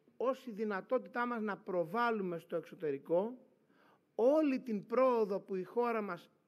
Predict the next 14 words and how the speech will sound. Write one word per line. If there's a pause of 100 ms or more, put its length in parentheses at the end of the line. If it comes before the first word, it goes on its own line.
(100)
κάνει (100)
και
θα
κάνει
τα
επόμενα
χρόνια,
είμαι
απολύτως
βέβαιος,
με
πολύ
μεγαλύτερη
ταχύτητα,